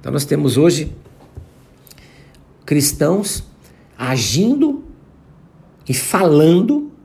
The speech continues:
de modo absolutamente louco, sem conhecimento, sem base bíblica.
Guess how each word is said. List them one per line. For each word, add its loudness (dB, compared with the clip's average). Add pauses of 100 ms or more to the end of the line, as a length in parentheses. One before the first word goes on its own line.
(720)
de -2
modo 2
absolutamente -2
louco, 2 (840)
sem -2
conhecimento, -2 (540)
sem -2
base -2
bíblica. -2